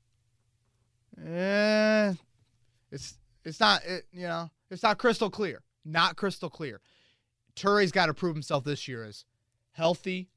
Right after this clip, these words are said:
I can be a double-digit sack guy, and I deserve a second contract here in Indianapolis. Because if he does that,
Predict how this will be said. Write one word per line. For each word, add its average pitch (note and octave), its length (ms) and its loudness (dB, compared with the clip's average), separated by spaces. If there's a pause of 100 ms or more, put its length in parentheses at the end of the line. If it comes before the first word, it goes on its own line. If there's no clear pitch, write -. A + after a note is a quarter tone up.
(140)
I D3 100 -10
can C#3 140 -10
be C#3+ 140 -2
a D3+ 40 0
double-digit D3+ 560 0
sack C#3 320 0
guy, C3 320 0
and B2+ 300 -8
I D3 160 0
deserve C3+ 320 -4
a A#2+ 40 -12
second B2 320 -14
contract A2+ 580 -12 (340)
here B2 180 -4
in A2+ 80 -2
Indianapolis. G2 720 -8 (240)
Because D#3 220 -8
if C#3 100 -14
he G#3+ 140 -4
does B3+ 260 4
that, D3+ 340 4